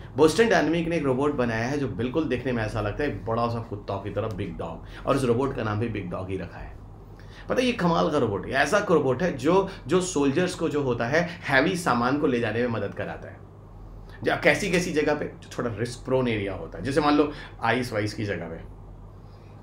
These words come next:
जैसे मान लो बहुत घना जंगल वंगल है, steep है, narrow foothold है, पतली पतले रास्ते हैं, होता क्या है, कभी कभी आप सुनते होंगे कि कभी जो गोला बारूद लेकर हमारे soldiers जाते हैं ना, वो गिर पड़ते हैं, फट जाते हैं, जान चली जाती है।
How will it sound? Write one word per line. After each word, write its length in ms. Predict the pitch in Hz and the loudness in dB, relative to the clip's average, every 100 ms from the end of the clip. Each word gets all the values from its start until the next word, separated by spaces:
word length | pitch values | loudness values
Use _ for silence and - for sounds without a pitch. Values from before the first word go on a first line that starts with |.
| 131 | -2
जैसे 240 | 156 156 | 2 6
मान 160 | 151 156 | 6 6
लो 80 | 135 | 2
बहुत 320 | 123 143 - | 2 0 0
घना 240 | 120 120 | 0 0
जंगल 320 | 120 113 110 | 0 0 0
वंगल 240 | 98 90 90 | -2 -4 -8
है, 220 | 90 - - | -10 -14 -16
steep 440 | - - 180 180 127 | -14 -4 0 0 -2
है, 200 | 95 98 | -4 0
narrow 260 | 120 135 | 2 2
foothold 360 | 135 127 110 101 | 0 -2 -4 -4
है, 60 | - | -2
पतली 260 | 127 147 | -2 0
पतले 280 | 131 120 117 | -2 -2 -2
रास्ते 320 | 98 98 90 | -2 -4 -8
हैं, 120 | 82 - - - - | -10 -14 -16 -10 -4
होता 220 | 98 120 | -2 0
क्या 120 | 123 | 0
है, 60 | 120 | 0
कभी 140 | 110 | 0
कभी 80 | 107 | 0
आप 100 | 104 | -2
सुनते 320 | - 90 87 | -4 -6 -6
होंगे 240 | 92 87 131 | -6 -2 -4
कि 400 | - - - 117 | -4 -10 -8 -2
कभी 260 | 113 135 | 2 2
जो 120 | 139 120 | 0 -2
गोला 280 | 98 107 | -2 0
बारूद 280 | 117 120 123 | -2 -2 -2
लेकर 220 | 113 117 | -2 -2
हमारे 280 | 120 107 110 | -4 -2 -4
soldiers 380 | - 92 101 107 | -4 -6 -4 -4
जाते 200 | 95 139 | -4 -2
हैं 80 | 143 | -2
ना, 60 | |
वो 80 | 92 | -2
गिर 140 | 104 104 | -4 -4
पड़ते 280 | 95 87 | -4 -6
हैं, 100 | 87 | -10
फट 200 | - 110 | -8 -6
जाते 280 | 101 87 87 | -4 -6 -8
हैं, 60 | - | -8
जान 260 | 104 101 | -6 -4
चली 200 | 101 87 | -6 -8
जाती 260 | 82 73 - | -10 -12 -12
है। 140 | - | -14